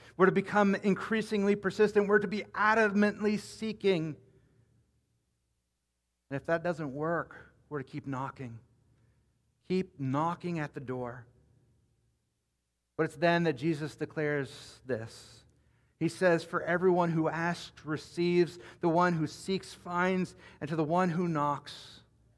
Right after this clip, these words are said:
the door will be opened." There's value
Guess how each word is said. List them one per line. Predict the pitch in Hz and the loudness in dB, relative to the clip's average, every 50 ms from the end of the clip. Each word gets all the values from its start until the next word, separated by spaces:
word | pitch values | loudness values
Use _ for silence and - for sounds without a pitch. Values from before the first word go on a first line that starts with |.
| _ _ - | _ _ -16
the | |
door | 135 127 143 147 143 135 120 110 110 110 - - _ _ _ _ _ _ _ _ _ _ _ _ - | -10 -6 -4 -2 -2 -2 -2 -4 -6 -10 -14 -18 _ _ _ _ _ _ _ _ _ _ _ _ -10
will | 113 110 | -10 -8
be | 110 110 107 | -8 -8 -10
opened." | 104 101 - - 87 82 - - _ _ _ _ _ _ _ _ _ _ _ _ _ _ _ _ _ _ _ _ _ _ _ _ _ _ _ _ _ _ _ _ _ _ _ _ _ _ _ _ _ _ | -10 -14 -16 -20 -20 -20 -20 -20 _ _ _ _ _ _ _ _ _ _ _ _ _ _ _ _ _ _ _ _ _ _ _ _ _ _ _ _ _ _ _ _ _ _ _ _ _ _ _ _ _ _
There's | - 135 117 120 | -8 -6 -6 -4
value | 117 - 143 147 151 156 156 139 131 127 120 110 104 | 0 0 0 0 0 -2 -2 -4 -4 -4 -6 -6 -8